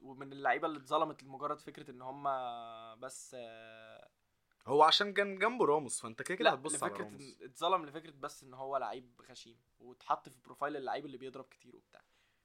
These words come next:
Speaker 1: بس بيبي لعيب أجمل
Speaker 2: بس دي
Speaker 1: كده
Speaker 2: كانت من مميزاته بالنسبة لي. <laughs>
Speaker 1: آه،
Speaker 2: يعني أنا كنت
Speaker 1: آه.
Speaker 2: بستمتع لما بشوف بيبي بيضرب سواريز مثلا.
Speaker 1: مش هكلمك عن مستوى فالفيردي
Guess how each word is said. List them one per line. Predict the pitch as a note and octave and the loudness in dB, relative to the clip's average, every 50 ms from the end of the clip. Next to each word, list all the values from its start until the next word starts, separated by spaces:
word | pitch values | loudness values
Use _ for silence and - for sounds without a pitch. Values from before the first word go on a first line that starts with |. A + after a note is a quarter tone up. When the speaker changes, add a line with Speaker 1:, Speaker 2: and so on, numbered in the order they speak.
| _ _ | _ _
Speaker 1:
بس | - C3+ - - | -14 -14 -14 -14
بيبي | - C3 _ D3+ D#3 | -18 -16 _ -10 -2
لعيب | D3+ C#3+ C#3 C#3 C#3+ | 0 0 0 2 0
أجمل | C#3 C#3 B2 B2 | -2 -2 -2 -2
Speaker 2:
بس | - - | -2 -2
دي | C#3+ D3 | -2 0
Speaker 1:
كده | D3 D3 C#3 | 6 6 6
Speaker 2:
كانت | C3 - | 6 6
من | C#3+ C3 | -2 -4
مميزاته | C#3 C3+ C#3 C#3+ C3+ C3+ C3+ C3+ C#3 C#3 - C#3 | -4 -4 -2 0 -2 0 4 4 2 4 4 0
بالنسبة | C3 A#2+ B2+ B2+ A#2+ C3 C#3 B2 C3+ | -2 -2 -2 -4 -2 -2 -2 -4 -4
لي. | C#3 C3+ | -6 -8
<laughs> | - - - - - - - D3+ - - | -14 -14 -16 -16 -16 -14 -14 -14 -16 -14
Speaker 1:
آه، | - - C#3 C3+ C3+ C3+ | -10 -6 -4 -4 -4 -4
Speaker 2:
يعني | C3 B2+ | 4 10
أنا | B2 C#3 | 10 10
كنت | D3+ D3+ E3+ - | 10 10 8 6
Speaker 1:
آه. | E3+ | 6
Speaker 2:
بستمتع | D#3+ D#3+ - - G3 G3 F#3 F3+ F#3 D#3+ | 6 6 12 12 12 12 12 10 10 10
لما | D#3 D#3 D#3 | 10 8 4
بشوف | D3 - E3 D#3+ - | -4 -6 -8 -4 -4
بيبي | - D3+ D#3+ D#3+ | -2 2 2 2
بيضرب | D#3 E3 D#3+ C#3+ D#3+ D#3+ C#3+ | 4 4 4 8 6 6 6
سواريز | - - - C#3 C3+ B2+ A#2 G#2 - | 6 2 4 4 4 4 4 0 -8
مثلا. | G#2+ F#2+ | -14 -12
Speaker 1:
مش | D3+ C#3+ D#3+ | -10 -10 -6
هكلمك | D#3 E3+ E3 F3+ G#3 G3+ F3+ | -2 0 4 4 6 8 8
عن | D#3+ | 6
مستوى | D#3 D3+ C#3+ - F3+ F3+ | 6 4 -2 -2 -2 0
فالفيردي | F3 F3 D#3 D3+ F3 F3+ F3+ A3 C#4 G4+ | 0 -2 -4 -4 -6 -8 -8 -12 -18 -20